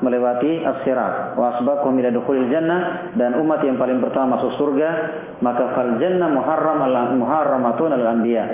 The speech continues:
Maka surga itu diharamkan bagi semua nabi. Ya, hatta yadkhulaha Muhammad sallallahu alaihi wasallam, hingga dimasuki oleh Nabi kita Muhammad sallallahu alaihi wasallam. "Wa muharramatun alal umam." Dan diharamkan atas umat-umat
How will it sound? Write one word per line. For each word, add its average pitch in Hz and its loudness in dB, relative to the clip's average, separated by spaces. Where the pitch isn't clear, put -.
Maka 131 0
surga 143 0
itu 185 2
diharamkan 143 2
bagi 127 0
semua 127 2
nabi. 110 0
Ya, 127 0
hatta 190 0
yadkhulaha 151 0
Muhammad 143 0
sallallahu 135 0
alaihi 123 0
wasallam, 120 0
hingga 160 0
dimasuki 131 0
oleh 123 -2
Nabi 127 0
kita 143 0
Muhammad 131 0
sallallahu 127 0
alaihi 120 0
wasallam. 156 -2
"Wa 135 0
muharramatun 180 0
alal 139 2
umam." 104 -2
Dan 131 0
diharamkan 139 0
atas 131 -2
umat-umat 151 0